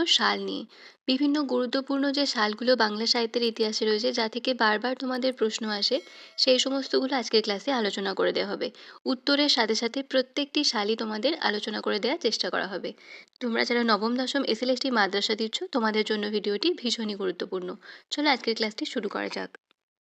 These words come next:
আজকের প্রথম প্রশ্ন দেখো, সতীনাথ ভাদুড়ির ঢোড়াই জড়িত মানুষ গ্রন্থটির প্রকাশকাল লেখো। উনিশশো পঁয়তাল্লিশ সাল, উনিশশো পঞ্চাশ সাল, উনিশশো ঊনপঞ্চাশ সাল, উনিশশো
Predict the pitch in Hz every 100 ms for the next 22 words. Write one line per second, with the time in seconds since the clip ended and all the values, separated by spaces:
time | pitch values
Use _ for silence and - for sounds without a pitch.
0 | _ - _ _ 233 226 247 247 254 277
1 | 285 294 294 294 294 311 415 - - _
2 | - 269 285 302 302 254 233 220 226 285
3 | - - 254 262 285 302 294 294 226 196
4 | 214 240 - 220 208 226 220 294 - 214
5 | 202 202 - 202 190 - - _ - -
6 | _ - 214 214 202 208 220 220 254 277
7 | 277 285 302 359 _ - 220 208 220 220
8 | 226 233 262 311 - 202 220 285 - _
9 | - 214 214 214 - 233 277 285 294 285
10 | 294 277 208 202 262 _ _ 220 214 -